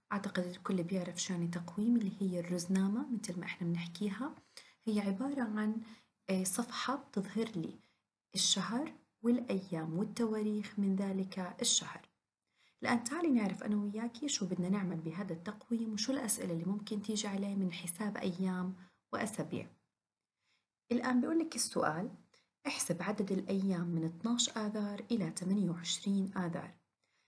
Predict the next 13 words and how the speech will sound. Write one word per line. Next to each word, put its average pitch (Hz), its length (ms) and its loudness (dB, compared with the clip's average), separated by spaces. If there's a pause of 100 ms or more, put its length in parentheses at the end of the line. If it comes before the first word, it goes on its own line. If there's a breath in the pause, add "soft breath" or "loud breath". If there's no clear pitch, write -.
(160)
لازم 240 300 4
أنتبه 175 340 0
لشغلة 214 500 2
وأحدد 269 880 0 (200 loud breath)
شو - 220 -2
الأيام 208 720 0
اللي 180 220 0
أنا 185 120 0
عندي 202 380 0
إياها 196 420 -2 (140)
ضمن 196 300 6
صفحة - 420 -2
التقويم 185 720 -2